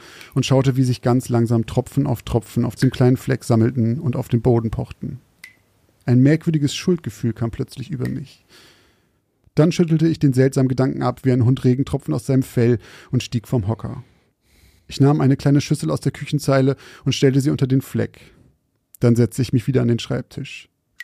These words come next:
Doch das regelmäßige Tropfen der sich langsam aber sicher füllenden Plastikschale half nicht unbedingt, dass ich mich besser konzentrieren konnte. Wie ein Metronom pochte es wieder und wieder in meinem Gehörgang, bis ich es nicht mehr aushielt.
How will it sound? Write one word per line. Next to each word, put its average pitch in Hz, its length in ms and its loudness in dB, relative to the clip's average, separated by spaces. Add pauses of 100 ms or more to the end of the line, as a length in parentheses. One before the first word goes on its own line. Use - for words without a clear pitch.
(380)
Doch 120 100 0
das 131 200 2
regelmäßige 160 600 4
Tropfen - 360 -2
der 123 80 4
sich 113 120 0
langsam 135 380 4
aber 131 140 2
sicher 131 260 0
füllenden 131 340 4
Plastikschale 113 800 -2
half 113 200 -2
nicht 131 140 -2
unbedingt, 123 500 0 (420)
dass 120 120 -2
ich 117 140 -2
mich - 160 -4
besser 120 260 -4
konzentrieren 117 640 -4
konnte. 127 400 -12 (880)
Wie 143 220 4
ein 151 100 2
Metronom 131 640 4
pochte 123 320 -4
es 120 220 -6
wieder 139 260 2
und 131 180 -2
wieder 123 180 -2
in 117 100 0
meinem 120 180 2
Gehörgang, 107 600 2 (760)
bis 117 160 2
ich 120 100 0
es 113 140 -2
nicht 113 180 -2
mehr 120 120 0
aushielt. 120 680 -12